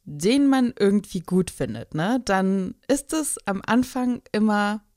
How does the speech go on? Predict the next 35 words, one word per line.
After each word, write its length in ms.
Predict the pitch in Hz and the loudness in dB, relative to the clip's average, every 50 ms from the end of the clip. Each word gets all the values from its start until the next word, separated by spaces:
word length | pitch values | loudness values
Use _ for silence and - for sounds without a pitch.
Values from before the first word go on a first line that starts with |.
| _ _ _ _ | _ _ _ _
sagen 200 | 202 220 254 269 | 0 2 4 4
wir 120 | 262 247 | 4 4
mal, 160 | 240 233 220 | 4 2 0
kompliziert 840 | - - - 220 208 - - - - _ - - - 226 233 226 - | -2 -2 -2 -2 -2 -2 -4 -10 -12 _ -4 0 2 4 4 4 2
bis 260 | - 226 - - - | 0 -2 -2 -4 -4
anstrengend. 680 | - 165 170 165 - - - - - - 92 - - - - - - - - - - - - - _ _ _ _ _ _ | -2 -2 0 0 -2 -4 -6 -8 -10 -10 -10 -10 -12 -14 -16 -18 -18 -18 -18 -18 -20 -20 -20 -20 _ _ _ _ _ _
Wer 220 | - 202 208 214 208 | 0 2 4 4 4
meldet 340 | 202 196 196 190 190 185 | 4 4 4 2 0 -2
sich 240 | - 190 180 - - | -2 -2 -4 -2 0
wann? 420 | - 220 233 226 220 226 220 202 - | 2 4 4 6 6 4 4 4 2
Wer 180 | 196 190 190 | 2 0 0
schreibt 360 | - - - 185 180 180 - | 0 -2 -2 -2 -2 -2 -4
wie 140 | - 196 175 | -4 -6 -4
zurück? 680 | - - 185 175 - 226 254 269 254 262 _ - - 214 - | -2 -2 -4 0 2 4 4 4 4 2 _ -14 -14 -4 -2
Welche 340 | 180 175 170 - - 185 | 0 0 0 0 -2 -4
Art 220 | - - 165 180 - | -4 -4 -4 -4 -4
von 260 | - 185 180 185 180 | -4 -4 -2 -2 0
Date 320 | - 214 214 214 214 - | 0 2 2 2 0 2
macht 280 | 214 196 196 - - - | 0 0 0 -2 -2 -4
man 140 | 196 190 - | -4 -4 -4
aus? 540 | - - 185 190 190 196 196 185 - - - - | -4 -2 0 2 2 2 2 0 -2 -6 -8 -6
Wo 160 | 170 165 175 | -4 -4 -4
trifft 480 | 175 - - 254 262 247 - - - 220 | -4 -2 0 2 2 2 0 -4 -2 -2
man 180 | 202 196 202 | 0 0 -2
sich? 400 | 185 180 196 196 196 202 - - | -2 0 2 2 2 2 0 -4
Geht 220 | - 165 151 - - | -6 -8 -6 -6 -6
man 120 | 165 165 | -6 -4
danach 360 | 165 165 165 160 165 170 - - | -4 -4 -2 -2 -4 -4 -6 -8
zu 180 | - - 196 180 | -8 -4 -2 2
mir? 420 | 196 208 226 233 240 240 226 214 | 4 6 6 6 6 4 4 0
Geht 260 | 220 - 160 156 - | -2 -4 -8 -6 -6
man 160 | 160 165 165 | -8 -8 -6
danach 380 | 151 156 160 170 170 - - - | -6 -8 -8 -10 -10 -10 -10 -10
zu 180 | - - - 208 | -8 -8 -6 -6
dir? 460 | 185 - 247 247 254 247 233 240 | -2 2 4 4 6 4 4 2